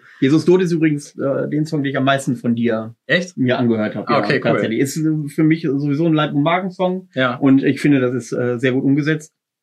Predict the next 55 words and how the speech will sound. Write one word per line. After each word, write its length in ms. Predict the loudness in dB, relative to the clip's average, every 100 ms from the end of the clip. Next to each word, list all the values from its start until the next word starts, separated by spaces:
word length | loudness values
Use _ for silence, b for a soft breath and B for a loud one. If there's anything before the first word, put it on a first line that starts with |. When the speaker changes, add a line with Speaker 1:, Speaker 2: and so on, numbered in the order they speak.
| _ _ _ _ _
Speaker 1:
Ohne 240 | 2 2
zu 120 | 2 -4
schleimen, 300 | -2 -2 -2
das 120 | -2
meine 140 | -4 -4
ich 60 |
tatsächlich 400 | -6 -4 -2 -2
so. 260 | -2 -4 -4
Speaker 2:
<laughs> 40 | -6
Ja, 80 |
danke. 140 | -4 0
Speaker 1:
Ist 40 | 2
wirklich 220 | 4 4
sehr 120 | 4
gut 120 | 4
umgesetzt. 520 | 4 2 2 0 -2 -2
Ähm, 500 | 2 4 4 2 2
der 120 | 0
hat 80 | 2
auch 220 | 0 -2 b b b b _ _
so 120 | 2
eine 120 | 4
gewisse 540 | 4 2 2 2 0 0
Wucht, 500 | -2 2 2 0 -8 0
die 100 | 2
es 120 | 2
im 120 | 2
Original 400 | 2 4 2 2
so 100 | 2 0
nicht 200 | 0 -4
gibt, 160 | -4
weil 120 | -2
es 60 | -2
ja 100 | -2
sehr, 240 | 0 0 0
sehr 420 | 0 0 -2 -6 _
minimalistisch 800 | 0 4 4 4 4 2 0 -2
klingt. 320 | 0 0 0 0
Speaker 2:
Ja. 160 | -2
Speaker 1:
Und, 160 | -2 0
äh, 260 | 0 2
das 220 | 0 -4 -4
hat 140 | -4
mir 60 | -2
da 100 | -2
sehr 160 | -2 -4
gut 160 | -6
gefallen 320 | -8 -6 -6 -6
tatsächlich. 300 | -8 -4 -4
Jesus 200 | -4 -4
Speaker 2:
Sehr 120 | -6
Speaker 1:
Tod, 100 | -6
Speaker 2:
schön. 240 | -10 -20 -10
Speaker 1:
finde 240 | -2 -2
ich, 240 | -2 -10